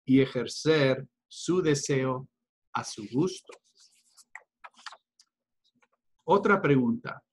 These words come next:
La percepción de nuestra sociedad de las personas homosexuales ha cambiado mucho desde los ochentas.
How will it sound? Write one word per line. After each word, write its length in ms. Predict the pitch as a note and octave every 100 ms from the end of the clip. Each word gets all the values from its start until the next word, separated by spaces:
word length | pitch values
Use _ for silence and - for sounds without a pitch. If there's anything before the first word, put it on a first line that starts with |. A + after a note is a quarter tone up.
| _ _ _ _ _ _ _ _ _ _ - -
La 220 | D3 E3
percepción 680 | G3 F#3+ F#3 F3+ - G#3+ A#3+
de 80 | F#3+
nuestra 480 | D#3+ D#3+ D3 C#3+ C#3
sociedad 760 | C#3 C3+ C#3 A#2 B2+ B2 A#2+ A#2+
de 80 |
las 240 | A2+ A2 -
personas 640 | A#2+ - C3 B2 A#2 -
homosexuales 1000 | A2+ A2+ - A2+ - G#2+ G#2+ G#2+ G#2 -
ha 80 | A#2
cambiado 520 | - A#2+ C#3 D#3 D#3+
mucho 440 | D#3+ G3 A#3 D3+ B2+
desde 340 | A#2 A#2 A2
los 260 | G#2+ G2+ -
ochentas. 920 | - - A#2+ A#2+ - - - - -